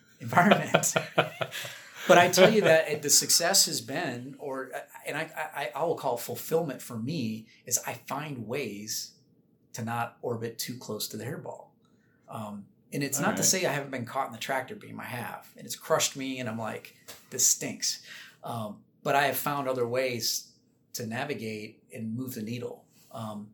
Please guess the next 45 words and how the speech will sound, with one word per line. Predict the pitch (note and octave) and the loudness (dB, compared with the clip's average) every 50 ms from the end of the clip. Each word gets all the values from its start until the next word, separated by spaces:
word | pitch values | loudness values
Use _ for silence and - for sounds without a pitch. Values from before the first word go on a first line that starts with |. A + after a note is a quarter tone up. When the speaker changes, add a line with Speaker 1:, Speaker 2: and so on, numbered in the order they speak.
| - | 0
Speaker 1:
may | G#3 G#3+ | 2 2
not | G#3+ - - | 2 2 0
be | E3+ D#3 | -2 -4
massive | C3+ C3+ C3+ D3+ - - E3 D#3+ C#3 | -4 -4 0 2 2 2 2 0 -4
things. | - - D#3+ E3 F#3 G3 F#3+ - - - - - - - _ - | -8 -10 -8 -8 -8 -8 -8 -8 -8 -10 -16 -20 -20 -20 _ -8
I | C3+ | -6
don't | C3+ C#3+ C#3+ C3+ | -6 -6 -4 -6
need | C3+ C3+ C3+ | -4 -4 -4
it. | C3+ C3+ - _ _ _ _ _ _ _ _ _ _ - | -6 -6 -8 _ _ _ _ _ _ _ _ _ _ -12
You | B2 A2+ | -8 -8
know, | A2 G#2+ B2 | -6 -4 -4
I | C3 | -6
don't | C#3+ C#3 | -6 -6
need | C#3 C3+ B2+ | -6 -4 -4
to | B2+ | -4
invent | B2 A#2 B2 A#2+ A#2 | -2 -2 -2 -2 -2
an | A2+ A2 | -2 -4
airplane | A2 A2+ A#2+ - - A#2+ A2+ A2 A2 G#2 G#2 | -6 -6 -8 -8 -6 -6 -4 -4 -4 -6 -8
to | A2 G#2 | -8 -6
make | A2 A2+ A2 | -6 -6 -6
my | A#2+ A2+ | -6 -6
mark | G#2 G#2+ G#2 A2 A2+ - | -6 -6 -6 -6 -6 -6
in | G#2+ G#2 | -8 -8
life. | G2+ A2 - - - - | -8 -8 -8 -10 -12 -12
You | - - | -8 -2
know, | A2 | 2
Speaker 2:
Right, | A#2 G#2 G2 F2+ - - - - - | 2 2 2 0 -4 -10 -12 -6 -4
right. | G2+ F2+ | -2 -2
Speaker 1:
it | B2 | 0
might | B2 - - | -2 -4 -4
just | B2+ B2 A2 A2 | -4 -6 -6 -6
be | A#2 A2 G#2+ | -6 -6 -6
a | G#2 | -6
better | G#2+ G#2+ G#2+ G#2 | -6 -6 -6 -4
way | G#2+ G2+ | -4 -6
to | F#2+ G2 | -6 -8
do | F#2+ G#2+ A2 G#2+ | -10 -10 -10 -10
this | G2 G#2 G2+ - | -8 -6 -6 -8
process, | - - - G#2+ G#2+ G#2+ - - - - - - - | -8 -8 -6 -6 -4 -4 -4 -4 -6 -6 -8 -8 -8
you | - G#2+ G#2 | -6 -6 -6
know, | G#2+ G#2+ G#2 G#2+ G#2+ - | -6 -6 -4 -4 -4 -4
and, | A#2+ A#2+ A2+ | -4 -6 -4
and | - C#3 C#3 | -2 -2 -2
I'm | C#3+ | -2
happy | - - B3 C#4 - C4 F#2 | -2 -2 -4 -4 -4 -4 -6